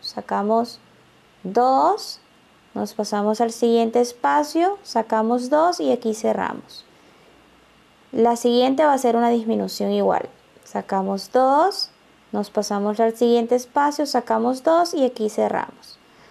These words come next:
Repetimos. Sacamos dos,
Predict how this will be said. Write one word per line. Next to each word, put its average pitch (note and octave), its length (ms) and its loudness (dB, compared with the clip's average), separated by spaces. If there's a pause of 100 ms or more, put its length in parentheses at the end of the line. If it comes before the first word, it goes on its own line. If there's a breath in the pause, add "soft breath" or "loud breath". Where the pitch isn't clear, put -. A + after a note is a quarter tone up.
(240 soft breath)
Repetimos. A3 880 0 (600)
Sacamos G3+ 680 -4
dos, C#4+ 680 2